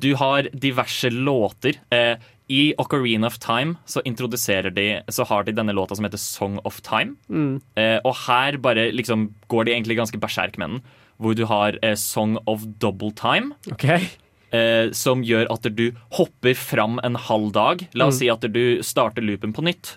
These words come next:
Speaker 1: eh, og så vil du, så, så har du ingenting å gjøre den første halvdelen av første dagen.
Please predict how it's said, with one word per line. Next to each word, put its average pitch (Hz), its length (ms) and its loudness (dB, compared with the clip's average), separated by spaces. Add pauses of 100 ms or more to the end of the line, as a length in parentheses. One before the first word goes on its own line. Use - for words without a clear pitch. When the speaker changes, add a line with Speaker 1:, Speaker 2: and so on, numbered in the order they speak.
(120)
Speaker 1:
eh, 113 300 2
og 120 100 -4
så 123 160 -2
vil 113 200 0
du, 123 400 0 (120)
så, 131 380 -2
så 135 160 -2
har 123 100 2
du 143 60 -2
ingenting 135 300 -2
å 135 100 -2
gjøre 117 280 2
den 113 100 -2
første 127 320 -6
halvdelen 104 400 -2
av 107 60 -4
første 113 200 -8
dagen. 104 320 -2